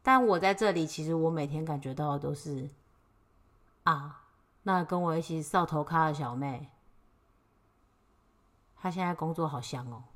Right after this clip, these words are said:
我觉得如果我十八岁的时候可以跟她一样扫头咖，真的很香欸。就这样，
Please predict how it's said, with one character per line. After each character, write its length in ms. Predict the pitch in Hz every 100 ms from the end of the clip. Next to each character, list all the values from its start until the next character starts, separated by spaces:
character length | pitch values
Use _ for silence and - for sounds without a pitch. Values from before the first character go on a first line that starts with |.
| - - -
我 80 | 175
觉 220 | 180 170
得 40 |
如 160 | 185 202
果 120 | 220
我 120 | 180
十 160 | 160 170
八 200 | 165 165
岁 120 | 196
的 60 | 165
时 100 | 165
候 80 |
可 140 | 160 175
以 60 |
跟 120 | 160 160
她 140 | 156
一 60 | 151
样 120 | 156
扫 200 | - 156
头 160 | 147
咖， 420 | 131 147 135 - - _ _
真 140 | - 165
的 100 | 165
很 140 | 139
香 260 | 131 143 131
欸。 200 | 131 143 _ _ _ _ _ _ _ _ _ _ _ _ _ _ _ _ _ _
就 120 | 202
这 80 |
样， 80 | 196